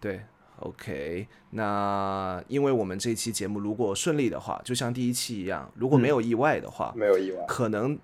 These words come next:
Speaker 1: 大概或者也许会在，呃，大年的初一、
Speaker 2: 头一天。
Speaker 1: 初二、初三，
Speaker 2: 对，初一。
Speaker 1: 某一天，
Speaker 2: 某一天。
Speaker 1: 呃，<laughs> 对，某一天会上线，所以就可能我们在今天节目要结束的时候，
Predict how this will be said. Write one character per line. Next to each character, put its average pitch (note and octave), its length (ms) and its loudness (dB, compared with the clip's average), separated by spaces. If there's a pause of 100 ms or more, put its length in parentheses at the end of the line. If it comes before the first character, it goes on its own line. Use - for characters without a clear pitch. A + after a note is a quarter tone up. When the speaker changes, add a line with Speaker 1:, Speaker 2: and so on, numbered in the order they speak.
(160)
Speaker 1:
大 C#3+ 180 10
概 A#2+ 340 6
或 A#2+ 260 4
者 E2+ 340 -2
也 G2 280 -2
许 G2+ 280 -4
会 G2 260 -8
在， F#2+ 420 -4 (420)
呃， D#2+ 480 -6
大 A#2+ 220 2
年 F2+ 320 -8
的 G2 480 -4 (600)
初 - 140 -4
一、 C#3 40 4
Speaker 2:
头 C#3 60 8
一 - 20 6
天。 - 60 4
Speaker 1:
初 C#3+ 80 4
二、 C3+ 60 2
初 C3 120 2
三， C3 280 -2 (400)
Speaker 2:
对， F#2 260 0
初 A#2 120 -2
一。 A2 40 4
Speaker 1:
某 G2 60 2
一 G#2+ 60 -2
天， A#2 440 -2 (160)
Speaker 2:
某 A2+ 200 0
一 B2+ 60 2
天。 D#3+ 240 6
Speaker 1:
呃， F3+ 80 10
<laughs> - 40 4
对， F3+ 180 10
某 B2 240 6
一 B2 100 2
天 C#3 260 -2 (260)
会 A#2+ 140 -2
上 G#2+ 220 -2
线， G2 260 -6 (100)
所 F#2 200 -8
以 F#2+ 180 -4
就 F2+ 520 -4
可 - 160 -12
能 F#2 440 -8
我 - 80 -10
们 F#2 220 -8
在 F#2 180 -6
今 F#2 140 -8
天 G2 140 -6
节 E2 140 -8
目 F2+ 120 -8
要 F2+ 140 -6
结 - 160 -10
束 - 180 -6
的 F#2 80 -6
时 D2+ 160 -6
候， - 240 -6